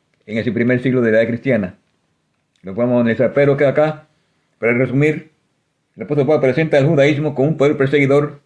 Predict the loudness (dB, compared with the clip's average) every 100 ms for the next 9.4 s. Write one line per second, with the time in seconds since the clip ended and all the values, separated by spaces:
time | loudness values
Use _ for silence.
0 | -6 0 2 4 2 0 0 2 2 0
1 | -4 -20 _ _ _ _ _ _ _ _
2 | _ _ _ _ _ _ _ _ _ _
3 | _ _ _ _ _ _ -6 0 4 2
4 | 2 0 4 4 4 4 2 2 0 0
5 | 0 0 2 4 4 2 2 0 -2 2
6 | 2 2 0 -4 0 2 2 0 -2 -14
7 | _ _ _ _ _ _ _ _ _ _
8 | _ -10 -2 2 4 2 0 -2 0 0
9 | 0 2 0